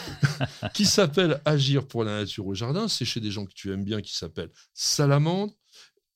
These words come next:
Ce qui est sympa avec ce livre, c'est qu'on vous donne des idées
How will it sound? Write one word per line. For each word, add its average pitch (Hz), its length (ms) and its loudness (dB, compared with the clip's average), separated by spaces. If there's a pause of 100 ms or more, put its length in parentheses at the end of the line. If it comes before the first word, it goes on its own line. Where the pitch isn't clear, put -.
(140)
Ce - 140 -4
qui 240 160 0
est 240 80 4
sympa 208 600 0
avec 143 260 0
ce - 140 0
livre, 190 340 -2 (360)
c'est - 260 0
qu'on 160 160 0
vous 156 140 0
donne 151 260 2
des 113 360 2
idées 180 340 2